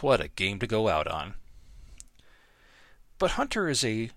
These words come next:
one to two player top-down brawler, sort of anyway, where your selected characters make their way through the damned town full of zombies, vampires, a werewolf, living machines, and ghosts.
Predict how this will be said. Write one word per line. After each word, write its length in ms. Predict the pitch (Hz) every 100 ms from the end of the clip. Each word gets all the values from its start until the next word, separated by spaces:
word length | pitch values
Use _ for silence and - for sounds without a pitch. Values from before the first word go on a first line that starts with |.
| -
one 160 | 170 220
to 80 |
two 160 | - 180
player 320 | - 143 131
top-down 580 | - - - - 131 127
brawler, 460 | 120 135 87 - - - - - -
sort 300 | - 139 87
of 100 | 71
anyway, 440 | 73 73 78 80 - - - - - - - _ _ _ -
where 120 | 135 135
your 200 | 147 139
selected 1080 | - 165 - - - 214 - - 185 175 - -
characters 640 | 143 90 - 85 113 -
make 220 | 120 117
their 120 | 147 123
way 240 | 113 107
through 200 | - -
the 40 |
damned 340 | 98 104 127 131
town 340 | - 76 104
full 340 | 110 - 107 101
of 100 | 92
zombies, 460 | 104 104 123 151
vampires, 640 | 101 95 95 92 90 - -
a 60 | 85
werewolf, 600 | 82 120 80 78 - - -
living 220 | 190 196
machines, 480 | 175 - - 151 -
and 100 | 110
ghosts. 540 | 139 92 - - -